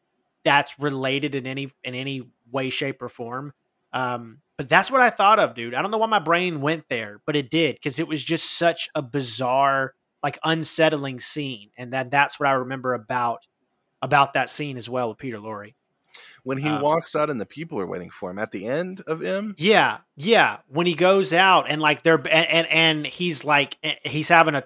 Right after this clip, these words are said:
Speaker 1: a breakdown, and all the people are, like, waiting there essentially to try him,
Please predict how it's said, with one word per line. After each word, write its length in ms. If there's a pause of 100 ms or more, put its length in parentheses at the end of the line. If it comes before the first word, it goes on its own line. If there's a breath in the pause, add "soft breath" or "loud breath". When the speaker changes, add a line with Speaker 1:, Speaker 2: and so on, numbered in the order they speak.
Speaker 1:
a 120
breakdown, 680
and 160
all 360
the 100
people 720 (280)
are, 140
like, 220
waiting 580
there 320
essentially 600
to 120
try 420
him, 360